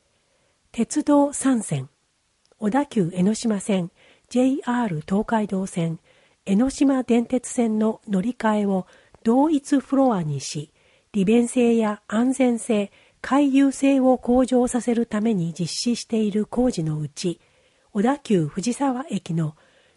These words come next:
橋上駅舎の一部が完成しました。これにより、一月二十四日土曜、初電から二階改札口の使用を開始します。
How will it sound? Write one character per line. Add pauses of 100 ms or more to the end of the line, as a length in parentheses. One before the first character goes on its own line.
(100)
橋
上
駅
舎
の
一
部
が
完
成
し
ま
し
た。 (760)
こ
れ
に
よ
り、 (300)
一
月
二
十
四
日 (100)
土
曜、 (220)
初
電
か
ら (400)
二
階
改
札
口
の
使
用
を
開
始
し
ま
す。